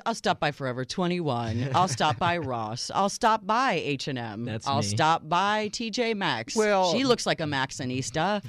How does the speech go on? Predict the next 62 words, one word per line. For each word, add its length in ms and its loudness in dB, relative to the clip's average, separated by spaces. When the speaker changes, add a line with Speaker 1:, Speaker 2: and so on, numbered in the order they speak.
Speaker 1:
I'll 180 2
hook 200 -6
her 140 0
up." 320 -4
Speaker 3:
I, 360 -2
I, 80 4
of 160 -2
course, 200 4
each, 320 -2
each 240 -2
their 140 4
own 200 4
line 200 0
of 80 -6
shopping. 380 -4
But 200 -2
in 140 0
my 160 2
Speaker 1:
Yeah, 160 4
right, 80 0
Speaker 3:
thirties, 200 2
Speaker 1:
right. 500 -8
Speaker 3:
that's 180 -2
what 100 0
happened. 240 -4
So 160 2
Speaker 1:
I 40 2
Speaker 3:
then, 220 4
Speaker 1:
get 180 0
it. 200 -10
I 100 -2
get 200 -2
it. 120 -4
Speaker 3:
uh, 60 -6
what 320 -2
happens? 400 0
You 80 -2
become 400 2
the, 220 -2
of, 180 0
of, 240 0
the, 100 0
the 140 0
thing 260 -2
with 160 0
this, 180 0
the 100 0
danger 320 2
for 160 2
a 40 0
guy 280 2
is 160 0
you 60 -2
become 360 0
the 100 2
object 440 -2
of, 300 -2
of 120 -2
rejection 480 0
of, 200 -8
of, 180 0
because 320 -2